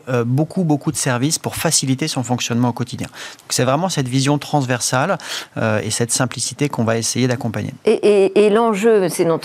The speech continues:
Speaker 2: non seulement la santé des Français, mais c'est aussi un enjeu de souveraineté sur, euh, les données de santé, euh, des Français. Donc, vous l'avez dit, au sein de ce campus, on va retrouver le Health, euh, Data Hub.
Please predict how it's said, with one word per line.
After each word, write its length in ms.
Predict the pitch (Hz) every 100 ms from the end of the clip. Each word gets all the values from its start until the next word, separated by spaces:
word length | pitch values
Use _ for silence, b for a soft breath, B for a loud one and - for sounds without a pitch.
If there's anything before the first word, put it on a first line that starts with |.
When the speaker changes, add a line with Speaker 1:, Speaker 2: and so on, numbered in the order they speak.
| 160
Speaker 2:
non 140 | 190 196
seulement 400 | 190 190 185 180
la 160 | 175
santé 300 | 165 175 156
des 100 | 160
Français, 400 | 151 - 147 -
mais 120 | 277 180
c'est 160 | -
aussi 260 | 165 - 165
un 120 | 151
enjeu 220 | 151 156
de 140 | 151 143
souveraineté 580 | - 165 170 165 202
sur, 300 | 180 - 175
euh, 100 | 147
les 140 | 143 151
données 400 | 165 262 339 339
de 100 | 175
santé, 500 | 175 180 - 185 185 B B B -
euh, 200 | 165 156
des 180 | 151 180
Français. 400 | 185 208 202 320
Donc, 140 | 254
vous 140 | 208 254
l'avez 240 | 262 240
dit, 340 | 208 233 233 - -
au 100 | 208
sein 180 | 214
de 100 | 214
ce 120 | 196 -
campus, 420 | 196 185 220 208
on 60 |
va 80 | 180
retrouver 340 | 165 - 190 196
le 140 | 185
Health, 280 | 185 180 -
euh, 260 | 160 151 156
Data 400 | 160 185 202 190
Hub. 340 | 277 349 220